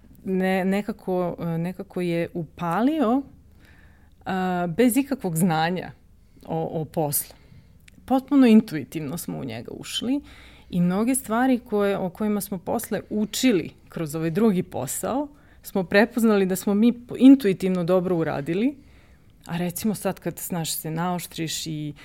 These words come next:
po, po nekom P S-u ili po nekoj knjizi ideš kao u, u nekom drugom poslu, kao zapinje, škripi,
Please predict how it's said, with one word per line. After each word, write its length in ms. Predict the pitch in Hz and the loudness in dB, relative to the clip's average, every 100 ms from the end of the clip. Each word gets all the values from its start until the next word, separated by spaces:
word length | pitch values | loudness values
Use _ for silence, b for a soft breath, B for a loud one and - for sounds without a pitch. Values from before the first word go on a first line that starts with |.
| B B B B - - | B B B B -20 -10
po, 240 | - 175 170 | -2 0 0
po 320 | - 175 175 | -2 0 2
nekom 840 | 180 180 - 175 170 165 160 - - - - - - - | 0 -2 -2 -2 -2 -4 -6 -8 -12 -16 -18 -20 -20 -2
P 300 | 220 196 196 | 4 6 6
S-u 200 | 202 196 | 4 4
ili 140 | 185 180 | 4 2
po 160 | 180 | 0
nekoj 240 | 190 175 185 | -2 -2 2
knjizi 380 | 214 208 175 | 6 6 4
ideš 280 | 185 185 180 | 2 2 0
kao 360 | - 180 175 165 - | 0 2 2 2 -2
u, 240 | 175 - | -6 -4
u 40 | |
nekom 300 | 175 165 180 | -4 -2 -2
drugom 260 | 170 214 226 | 0 2 2
poslu, 380 | 214 202 202 220 | 2 0 -2 -4
kao 280 | - 196 - - - - - | 0 0 0 -8 -20 -20 -16
zapinje, 540 | - 156 151 175 170 160 | -8 -6 -6 -6 -8 -8
škripi, 600 | - - 160 151 - | -6 -2 -2 -4 -10